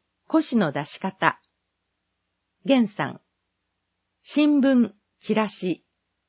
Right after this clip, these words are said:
と段ボールはそれぞれ分けて紐で縛ってね。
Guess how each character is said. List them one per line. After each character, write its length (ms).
と 220
段 280
ボ 140
ー 60
ル 100
は 220
そ 160
れ 100
ぞ 140
れ 100
分 300
け 40
て 180
紐 280
で 120
縛 220
っ 100
て 180
ね。 220